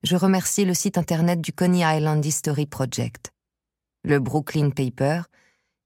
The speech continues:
et un article du quatorze mai deux mille dix-huit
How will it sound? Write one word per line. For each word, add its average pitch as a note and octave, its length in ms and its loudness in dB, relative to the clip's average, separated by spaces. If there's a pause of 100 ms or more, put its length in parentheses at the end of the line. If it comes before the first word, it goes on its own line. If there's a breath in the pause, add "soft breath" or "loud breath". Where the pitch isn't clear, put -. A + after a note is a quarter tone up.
(160)
et F#3+ 100 6
un F#3 140 6
article F#3 540 0
du D#3 120 0
quatorze E3 460 0
mai E3 160 2
deux E3 120 0
mille E3+ 220 2
dix-huit D3+ 520 -2